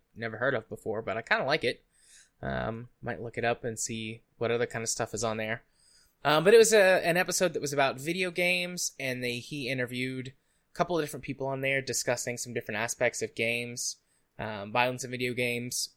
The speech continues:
Minecraft, and sort of using that, I think, as a springboard for other video games being educational tools,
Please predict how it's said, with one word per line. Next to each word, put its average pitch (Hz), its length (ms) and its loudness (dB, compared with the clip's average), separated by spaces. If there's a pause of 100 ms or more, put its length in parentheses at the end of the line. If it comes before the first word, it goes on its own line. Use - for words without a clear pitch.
Minecraft, 120 840 2
and 110 400 -6 (680)
sort 202 220 0
of 165 60 2
using 139 200 0
that, 123 160 4
I 113 40 0
think, 110 180 -4
as 107 60 -8
a 107 60 -4
springboard 110 460 -4
for 98 100 -4
other 117 160 0
video 113 260 -6
games 110 260 -10
being 104 180 -10
educational 160 440 -2
tools, 196 460 -8